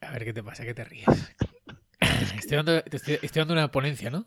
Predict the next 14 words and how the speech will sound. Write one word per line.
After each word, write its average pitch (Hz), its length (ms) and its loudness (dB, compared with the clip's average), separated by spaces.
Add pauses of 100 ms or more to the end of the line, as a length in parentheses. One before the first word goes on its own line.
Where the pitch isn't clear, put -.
Perdón. 113 320 -6
<laughs> - 2000 2
Se - 80 -8
me 269 100 -2
ha 262 60 0
ido. 120 180 -6 (720)
¿Esto 202 140 6
era, 202 100 12 (180)
esto 185 180 4
que 175 60 4
era 160 80 6
un 143 60 -2
podcast? 240 400 0 (360)
<laughs> 370 40 -2